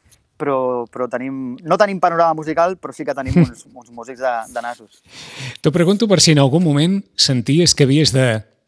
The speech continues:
Speaker 2: No sé, no s-, matisa'm, eh, si, si convé, si
Speaker 1: Sí.
Speaker 2: havies de, de desconnectar d'alguna manera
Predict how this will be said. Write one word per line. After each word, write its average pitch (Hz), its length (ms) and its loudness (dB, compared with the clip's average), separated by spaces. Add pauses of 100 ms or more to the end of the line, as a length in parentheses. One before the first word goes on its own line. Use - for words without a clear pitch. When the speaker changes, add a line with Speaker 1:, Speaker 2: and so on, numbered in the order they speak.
Speaker 2:
No 117 200 -8
sé, 190 120 -8
no 123 200 -6
s-, - 220 -6 (380)
matisa'm, 117 600 0
eh, 202 120 0
si, 135 180 0 (100)
si 135 160 0
convé, 135 340 -2
si - 140 2
Speaker 1:
Sí. 156 80 4
Speaker 2:
havies 170 200 2
de, 160 160 4
de 139 260 0
desconnectar 143 680 0
d'alguna 147 320 2
manera 127 340 2